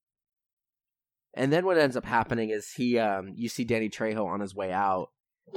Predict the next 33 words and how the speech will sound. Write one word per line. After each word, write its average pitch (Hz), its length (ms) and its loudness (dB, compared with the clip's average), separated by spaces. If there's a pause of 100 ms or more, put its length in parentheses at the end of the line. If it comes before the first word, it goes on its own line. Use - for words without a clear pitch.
and 104 300 -6
he, 113 180 0
like, 104 240 -6 (140)
goes 113 220 -2
to 113 100 -8
clock 104 300 -4
out. 107 220 -2
He 110 60 -4
hears 113 200 -8
a 101 40 -4
phone 110 280 -2
ringing, 104 360 -6
and 104 100 -8
he's 101 140 -8
like, 92 160 -6
"Margie, 127 460 -2
where 113 160 -2
are 143 140 2
you?" 110 200 0
And 104 120 -4
then 107 100 -4
it, 107 100 -6
like, 101 220 -6 (320)
pans 123 280 -4
around 117 140 0
the 110 60 -4
corner. 110 300 -4
You 104 100 -6
see, 120 160 -4
like, 110 180 -4
a 101 60 -2
woman 104 360 -4
dying, 87 540 -4